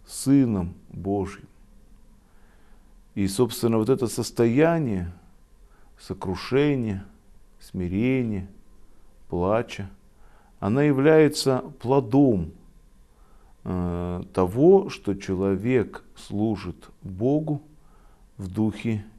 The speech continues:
и истине. Это некий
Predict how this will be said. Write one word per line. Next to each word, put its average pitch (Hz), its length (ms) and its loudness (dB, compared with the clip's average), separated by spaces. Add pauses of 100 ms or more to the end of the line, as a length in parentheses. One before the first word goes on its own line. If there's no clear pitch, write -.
и 95 340 -2 (180)
истине. 107 500 -6 (1700)
Это 87 240 -6
некий 98 480 -2